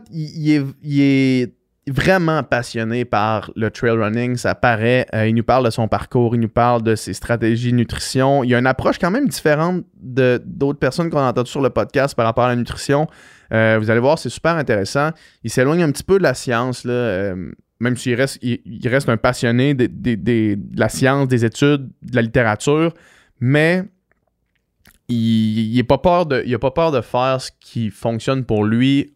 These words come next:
au détriment de, de pas aller chercher les, les aspects optimaux de la nutrition. Vous allez voir, c'est super intéressant. Euh, puis, dans le fond,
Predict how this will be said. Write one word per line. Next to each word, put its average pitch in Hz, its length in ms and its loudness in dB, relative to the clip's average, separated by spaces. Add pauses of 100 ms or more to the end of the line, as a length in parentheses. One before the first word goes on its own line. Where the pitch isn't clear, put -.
au 113 120 2
détriment 123 640 2
de, 117 220 2 (320)
de 110 80 2
pas 135 200 2
aller 143 120 0
chercher 139 420 -2
les, 120 220 0 (340)
les 113 240 0
aspects 120 540 0 (220)
optimaux 123 960 0
de 110 120 -6
la 110 120 0
nutrition. 139 560 -4
Vous 123 80 2
allez 120 100 2
voir, 147 240 2
c'est - 140 -10
super 156 260 -4
intéressant. 139 520 -2 (500)
Euh, 117 680 2 (840)
puis, 208 480 2
dans 127 120 2
le 120 60 0
fond, 175 460 2